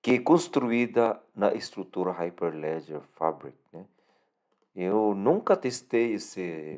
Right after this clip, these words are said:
plataforma, galera, mas, ah, conforme da minha experiência no Ethereum, né, o, nada melhorou no seu velocidade, nada melhorou no seu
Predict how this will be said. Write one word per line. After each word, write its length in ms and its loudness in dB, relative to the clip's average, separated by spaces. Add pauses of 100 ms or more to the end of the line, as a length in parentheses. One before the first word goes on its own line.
plataforma, 720 -2
galera, 480 -6
mas, 300 -14
ah, 280 4 (1300)
conforme 580 6
da 140 4
minha 320 0
experiência 720 2
no 160 0
Ethereum, 720 4 (760)
né, 240 2
o, 460 2 (1120)
nada 400 12
melhorou 760 12
no 120 2
seu 600 6
velocidade, 1040 4
nada 340 2
melhorou 580 0
no 140 -6
seu 500 -6